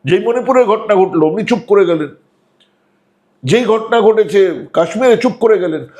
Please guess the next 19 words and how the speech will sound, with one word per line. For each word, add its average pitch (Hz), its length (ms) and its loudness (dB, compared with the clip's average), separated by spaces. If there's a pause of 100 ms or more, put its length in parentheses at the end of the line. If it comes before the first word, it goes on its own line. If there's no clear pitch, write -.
(160)
মুর্শিদাবাদে 269 640 2
ঘটনা 196 340 -4
ঘটার 165 260 0
পরেই 151 300 0
উনি 123 160 -4
মুখ 113 180 -12
খুলেছেন। 90 400 -12 (1900)
কত 151 220 -4
বড় 247 220 2 (120)
নির্লজ্জ 208 560 -4 (140)
একজন 185 380 0 (300)
লোক 170 220 2 (100)
আমাদের 151 400 0
দেশের 147 340 -4
প্রধানমন্ত্রী 180 600 -6
হয়ে 170 120 0
বসে 147 320 -6
আছেন - 240 -10
ভাবুন। 101 300 -10